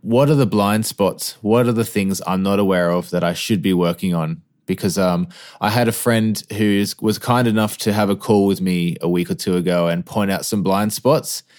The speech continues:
And it wasn't pretty at the time, but it was, it's already helping me. So I th-, my challenge, it comes from direct experience.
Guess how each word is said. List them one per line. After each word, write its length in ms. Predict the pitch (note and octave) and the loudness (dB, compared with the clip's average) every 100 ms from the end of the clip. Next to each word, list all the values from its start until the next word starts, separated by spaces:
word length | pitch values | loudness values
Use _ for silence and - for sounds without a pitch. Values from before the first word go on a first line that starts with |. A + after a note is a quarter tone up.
| - - _ | -20 -20 _
And 160 | G2 G#2 | -2 0
it 100 | G#2+ | 0
wasn't 400 | F#2 A#2+ A#2+ F2+ | 2 2 0 -2
pretty 260 | - A2+ G#2 | 0 2 2
at 80 | |
the 80 | - | 0
time, 420 | F#2 G#2+ F#2 F2 | -2 -2 0 -2
but 180 | F2 F#2 | -2 -2
it 80 | F2+ | -2
was, 240 | F#2+ - - | -4 -6 -6
it's 180 | G2 | -4
already 440 | G#2+ G#2+ G2 F#2 F2 | 0 2 2 2 0
helping 340 | E2+ E2 F2+ | -2 -2 -2
me. 160 | E2 D2+ | -4 -4
So 300 | - F#2+ F2+ | -4 0 2
I 80 | G2 | 0
th-, 220 | - - | -4 -6
my 180 | G#2 A#2 | -2 0
challenge, 580 | - G#2+ G2 A2 - - | 0 0 0 -2 -6 -10
it 80 | |
comes 320 | - G2+ F#2 F#2 | -8 -4 -4 -4
from 420 | - F#2 F2 F2+ | -2 -2 -2 -2
direct 340 | F2 F#2+ F#2 | 0 0 -2
experience. 680 | F#2 - - F#2+ F#2+ D#2 | -8 -6 -2 0 0 -4